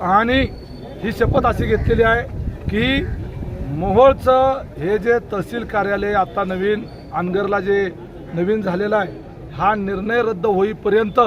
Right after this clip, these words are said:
आणि अनगरकरांची सत्ता उलथवेपर्यंत ही एकजूट जी आहे ती अशीच नागनाथाला साक्षी ठेवून ती कायम राहील अशी शपथ सर्व नेते मंडळींनी घेतलेली आहे. या बैठकीमध्ये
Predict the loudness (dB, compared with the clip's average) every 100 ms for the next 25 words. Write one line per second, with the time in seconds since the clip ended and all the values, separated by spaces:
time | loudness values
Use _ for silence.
0 | 2 -8 -18 -18 -8 -2 0 0 -2 -4
1 | -10 -16 -14 -8 -6 -2 -2 0 -2 -2
2 | -2 -2 0 2 2 0 -2 0 -2 0
3 | -2 -4 0 -2 -2 -8 -16 -8 -8 -2
4 | 0 0 -2 -4 0 2 2 0 -12 -14
5 | -16 -6 -2 -2 -2 -6 -6 -2 -2 -2
6 | -8 -8 -10 -12 -12 -8 -2 -2 0 0
7 | 0 0 0 -2 -6 -6 2 6 6 4
8 | -4 -14 -12 -12 -6 -6 2 6 6 4
9 | 2 2 0 -2 -8 -6 -2 2 0 0
10 | -12 -14 -12 0 6 6 6 0 -2 -2
11 | -2 -2 -2 -2 -4 -4 -2 0 0 -2
12 | -4 -12 -14 -14 -14 -14 -6 2 4 4
13 | 2 0 -4 -4 -2 4 6